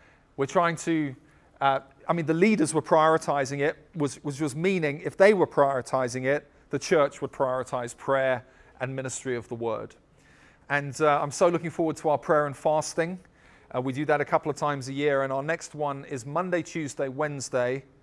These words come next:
starting a week tomorrow. We've actually had to adjust, adjust it a bit. We've decided to do it all by Zoom, just, just to allow, uh, in the, in busy weeks, it's easier to jump on a Zoom,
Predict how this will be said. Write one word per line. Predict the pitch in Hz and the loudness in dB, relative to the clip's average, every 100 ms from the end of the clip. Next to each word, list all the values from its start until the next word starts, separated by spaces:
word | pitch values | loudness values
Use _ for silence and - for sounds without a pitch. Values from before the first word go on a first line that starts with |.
| _ _ _ | _ _ _
starting | - 160 147 139 | -2 2 2 -2
a | |
week | 131 135 - | -4 -6 -6
tomorrow. | - 135 123 123 120 _ _ _ _ _ - | -6 -2 -2 -2 -8 _ _ _ _ _ -8
We've | 156 | 2
actually | 208 240 214 | 2 2 -2
had | 180 | -4
to | 170 151 | -2 -6
adjust, | - 190 - - - - _ | 2 2 2 -6 -12 -18 _
adjust | - 175 175 | 2 2 4
it | 160 | -2
a | |
bit. | 127 139 139 - | 2 2 0 -6
We've | 147 | -8
decided | 160 - 208 214 - | -6 -2 0 0 -2
to | 151 | -6
do | 160 156 151 147 - - | -2 0 0 -4 -12 -6
it | 156 | -4
all | 175 180 | 2 2
by | 156 143 143 | 2 -2 -4
Zoom, | 131 117 143 131 127 151 _ _ _ _ _ | -4 -2 -2 -2 -8 -12 _ _ _ _ _
just, | - 202 - - - _ - | 0 2 2 -6 -14 _ -2
just | 220 214 - | 0 0 0
to | 196 | 2
allow, | 170 160 151 156 147 147 - _ _ _ _ _ - | 4 6 6 6 4 0 -6 _ _ _ _ _ -4
uh, | 143 | -4
in | 160 147 | -4 -8
the, | 135 _ | -10 _
in | - 156 | -6 2
busy | 190 196 190 | 6 6 2
weeks, | 160 147 147 - - - - _ _ - | 0 -2 -2 -6 -10 -10 -18 _ _ -12
it's | 131 | -10
easier | - 175 156 156 | -4 -2 0 0
to | 143 | 0
jump | 151 143 | -2 -2
on | 143 | -4
a | 143 | -6
Zoom, | 120 135 131 131 | -4 -4 -4 -8